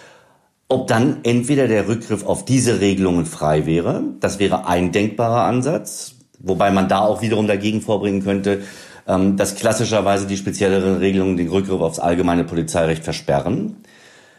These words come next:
Dritte Möglichkeit, und das halte ich jedenfalls wahrscheinlich für die gangbarste Reg-, oder den gangbarsten Weg,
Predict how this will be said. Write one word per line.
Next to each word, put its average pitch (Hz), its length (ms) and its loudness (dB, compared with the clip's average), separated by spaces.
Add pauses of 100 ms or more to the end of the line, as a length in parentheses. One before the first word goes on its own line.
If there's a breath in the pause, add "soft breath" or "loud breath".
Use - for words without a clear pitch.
Dritte 127 440 2
Möglichkeit, 175 760 0
und 117 160 0
das - 460 -4
halte 120 320 2
ich 170 260 -2
jedenfalls 123 640 0
wahrscheinlich 98 380 0
für 101 80 -4
die 92 120 -4
gangbarste 87 680 0
Reg-, 80 320 -2
oder 87 160 2
den 80 140 -2
gangbarsten 82 580 0
Weg, 80 400 -4